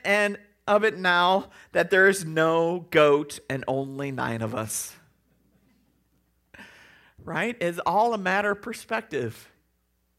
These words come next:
It can always get worse. It can always get more dangerous. It can always be a little bit deeper in the hole. But if we remember to rejoice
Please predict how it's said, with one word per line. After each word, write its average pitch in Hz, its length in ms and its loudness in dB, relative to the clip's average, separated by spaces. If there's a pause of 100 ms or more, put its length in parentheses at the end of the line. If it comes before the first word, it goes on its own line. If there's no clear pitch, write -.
(100)
It 214 180 -6
can 220 160 -12
always 202 460 -2
get 175 320 -6 (140)
worse. 135 520 -8 (180)
It 165 200 -14
can 180 140 -10
always 180 360 -4
get 180 300 -8
more 165 560 -10 (1040)
dangerous. 123 760 -6
It 135 120 -8
can 156 160 -12
always 170 680 -6 (680)
be 147 480 -10 (180)
a 127 60 -8
little 147 260 -4
bit 151 240 -10
deeper 139 340 -10
in 131 80 -12
the 123 100 -10
hole. 127 420 -12 (1040)
But 135 120 -6
if 131 140 -10
we 139 120 -10
remember 139 880 -8 (300)
to - 120 -16
rejoice 143 840 -8